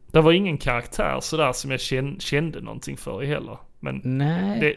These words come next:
Speaker 1: det är
Speaker 2: inte
Speaker 1: väl
Speaker 2: jag heller.
Speaker 1: kanske bra. <laughs>
Speaker 2: Ja, men det tror jag. Jag tror det är en fördel. Det, det, absolut. Det skulle jag säga.
Speaker 1: Men det var ju också det som fick en att fortsätta titta i och för sig i Game of Thrones. Att man tyckte om karaktärerna.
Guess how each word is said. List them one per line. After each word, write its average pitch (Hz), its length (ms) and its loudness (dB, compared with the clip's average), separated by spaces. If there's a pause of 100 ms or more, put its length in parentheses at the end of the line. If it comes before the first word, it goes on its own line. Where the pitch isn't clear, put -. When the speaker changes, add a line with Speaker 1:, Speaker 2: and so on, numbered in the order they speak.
(100)
Speaker 1:
det 147 120 2
är 185 60 6
Speaker 2:
inte 170 140 0
Speaker 1:
väl 165 80 2
Speaker 2:
jag 180 100 4
heller. 110 400 0 (420)
Speaker 1:
kanske - 560 -8
bra. 135 380 -6 (400)
<laughs> - 380 -4
Speaker 2:
Ja, 139 200 6
men 175 120 8
det 190 100 8
tror 101 260 4
jag. 104 200 -2
Jag 127 100 0
tror 139 180 2
det 131 60 6
är 139 120 8
en 123 100 2
fördel. 101 520 -2 (400)
Det, 127 140 -2
det, 113 540 -2
absolut. - 680 -6 (220)
Det 123 220 -8 (420)
skulle - 300 -6
jag 101 100 -6
säga. - 200 -12 (760)
Speaker 1:
Men 147 120 0
det 143 60 2
var 147 100 8
ju 151 100 8
också - 240 -2
det 160 220 4
som 131 120 -6
fick - 340 -6
en 127 180 -2
att 123 60 -8
fortsätta 135 640 -6
titta 156 500 -4
i 143 140 0
och 123 60 -2
för 123 60 -10
sig 135 320 -6 (160)
i 139 140 -4
Game 123 280 -4
of 123 100 -10
Thrones. 139 420 -6
Att 139 120 -6
man 143 120 -2
tyckte 147 320 -2
om 131 280 0
karaktärerna. 139 880 -2